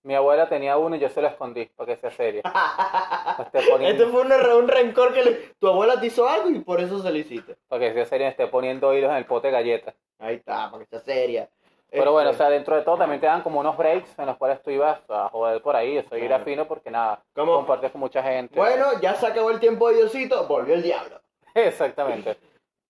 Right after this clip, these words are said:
Speaker 1: Sí, exacto, porque, o sea, realmente la gente es como que sí está,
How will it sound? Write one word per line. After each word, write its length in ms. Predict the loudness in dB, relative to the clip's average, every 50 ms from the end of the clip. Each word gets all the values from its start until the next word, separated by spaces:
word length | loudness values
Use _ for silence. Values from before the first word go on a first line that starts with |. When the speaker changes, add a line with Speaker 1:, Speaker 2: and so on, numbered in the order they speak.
| _ _ _ _ _ _
Speaker 1:
Sí, 160 | 0 2 4
exacto, 320 | 4 2 2 0 0 0 0
porque, 180 | -2 0 -2 -2
o 40 |
sea, 140 | 0 2 2
realmente 340 | 2 2 0 -2 -2 -2 -2 2
la 120 | 2 2 2
gente 360 | 0 -4 -4 -2 -2 0 0
es 100 | 0 -2
como 280 | -4 -6 -4 -4 -4 -4
que 160 | -4 -4 -4
sí 220 | -4 -6 -2 -2 -2
está, 500 | -2 -2 2 4 4 4 4 0 -6